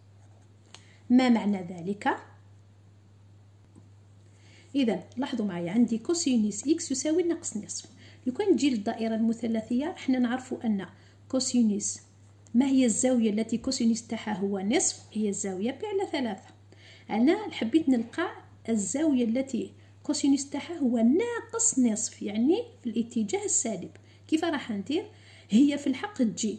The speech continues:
الزاوية هذه نظيرة الزاوية هذه بالنسبة لمحور التراتب، ولكن كيف نجبدها؟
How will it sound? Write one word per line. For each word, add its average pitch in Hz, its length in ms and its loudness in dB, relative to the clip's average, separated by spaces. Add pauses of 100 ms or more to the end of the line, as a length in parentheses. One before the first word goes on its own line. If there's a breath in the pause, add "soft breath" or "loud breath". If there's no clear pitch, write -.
(160)
الزاوية 220 540 0
هذه 208 400 -2
نظيرة 262 380 -2
الزاوية 202 480 -4
هذه 302 180 0
بالنسبة 320 360 4
لمحور 381 400 2
التراتب، 190 480 -10
ولكن 339 280 4
كيف 339 220 -2
نجبدها؟ 190 500 -2